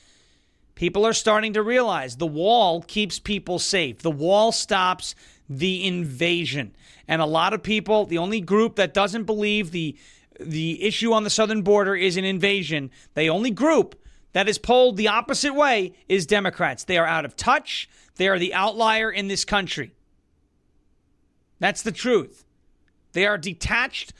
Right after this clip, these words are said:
from all things that are real. They just are louder and a lot more organized. But they don't have to be. We don't have to be less organized than the Democrats.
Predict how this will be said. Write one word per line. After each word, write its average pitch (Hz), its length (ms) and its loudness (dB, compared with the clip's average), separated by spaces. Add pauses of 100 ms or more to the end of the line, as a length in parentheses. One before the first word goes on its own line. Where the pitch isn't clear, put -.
(140)
from 202 240 -2
all 240 320 4
things 269 400 -2
that 247 160 4
are 240 120 6
real. 214 320 -2 (1400)
They 185 160 -2
just 220 380 0
are 196 180 2
louder 240 640 0 (880)
and 185 120 2
a 185 80 4
lot 180 440 0
more 233 260 2
organized. 190 840 0 (800)
But 165 120 0
they 190 120 2
don't 196 180 0
have 220 340 -4
to 220 80 -4
be. 151 300 -6 (1040)
We 175 160 0
don't 214 160 0
have 214 260 -2
to 247 100 -6
be 233 140 -2
less 220 380 0
organized 214 680 0
than 202 160 2
the 202 80 0
Democrats. 196 800 -2